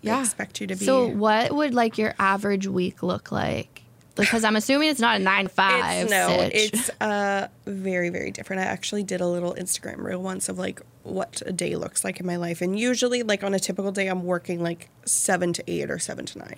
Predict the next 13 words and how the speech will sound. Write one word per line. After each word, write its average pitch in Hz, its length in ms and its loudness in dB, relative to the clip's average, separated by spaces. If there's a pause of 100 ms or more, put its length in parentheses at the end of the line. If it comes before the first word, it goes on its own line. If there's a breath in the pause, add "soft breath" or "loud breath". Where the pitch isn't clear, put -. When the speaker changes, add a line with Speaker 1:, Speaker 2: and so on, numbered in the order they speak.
(140)
Speaker 2:
Jesus. 233 340 -2
Speaker 3:
Holy 349 280 -2
shit. - 460 -8
Speaker 1:
Yeah. - 100 -8 (720)
Speaker 3:
It's - 180 -6
a 277 80 0
grind. 196 800 -2
Speaker 1:
Yeah, - 160 -6
it's 214 240 -6
a 202 40 -4
grind. 180 320 -2 (300 loud breath)
But 254 280 2
again, 233 440 2